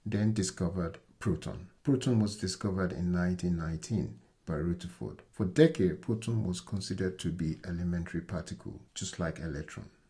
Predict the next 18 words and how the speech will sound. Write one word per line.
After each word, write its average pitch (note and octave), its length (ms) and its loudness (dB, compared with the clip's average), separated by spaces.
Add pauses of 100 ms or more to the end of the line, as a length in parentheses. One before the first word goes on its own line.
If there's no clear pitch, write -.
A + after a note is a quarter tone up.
(340)
But - 200 -4
after B2 320 0
that, F2 280 2 (160)
it - 220 -8
discovered F#2+ 520 -2
that E2+ 280 -2
proton G#2+ 420 0
wasn't F#2+ 320 -2
an F2 280 -6
elementary F2+ 500 0
particle, F2+ 500 -6 (160)
but D2+ 120 -8
rather F2 420 0 (100)
proton F2+ 400 -4
is D2+ 300 -8
a D#2 140 -4
composite - 560 -6
particle - 500 -10